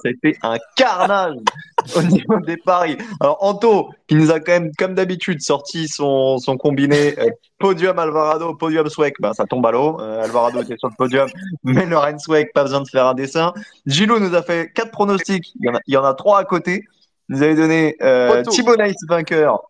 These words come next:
Speaker 1: podium de Norbert Ribeyrolles et victoire d'Averdings. Alors Averdings, c'est bon, il s'est mis au tas, euh, sur la course, euh, espoir. T'aurais mieux fait de jouer le podium de Rémi. T'as quand même, euh, t'as quand même vu juste sur un pronostic, c'est, euh, Lorenz Weck, euh, top huit.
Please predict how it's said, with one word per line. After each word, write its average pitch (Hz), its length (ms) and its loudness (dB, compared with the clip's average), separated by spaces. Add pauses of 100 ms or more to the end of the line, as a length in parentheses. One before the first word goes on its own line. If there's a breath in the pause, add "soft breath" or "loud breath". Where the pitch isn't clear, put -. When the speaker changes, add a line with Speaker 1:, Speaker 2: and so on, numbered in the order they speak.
(120)
Speaker 1:
podium 247 480 0
de 190 80 0
Norbert 170 400 0
Ribeyrolles 160 500 0
et 131 80 -6
victoire 160 300 0
d'Averdings. 156 440 0
Alors 98 140 0
Averdings, 123 380 -4
c'est 104 100 -6
bon, 110 140 -6
il 104 40 -6
s'est - 140 -4
mis 110 140 -4
au 120 100 -2
tas, 117 300 2
euh, 98 100 -2
sur 98 160 -6
la 104 80 -2
course, 117 320 -6
euh, 104 380 0
espoir. 139 360 0
T'aurais 107 200 0
mieux 117 160 -6
fait 127 120 -2
de 117 120 -6
jouer 117 220 -4
le 113 100 -2
podium 123 340 -2
de 117 80 -2
Rémi. 117 340 0 (500 loud breath)
T'as 151 120 0
quand 180 220 0
même, 208 200 -2
euh, 180 400 4
t'as 175 120 -2
quand 185 100 -6
même 170 220 -4
vu 190 100 -2
juste 202 240 -4
sur 175 220 0 (100)
un 214 160 2 (220)
pronostic, 185 680 -2 (380 loud breath)
c'est, 170 600 2
euh, 156 140 4
Lorenz 160 380 -2
Weck, 185 400 -8
euh, 127 340 4
top 127 220 -4
huit. - 320 -4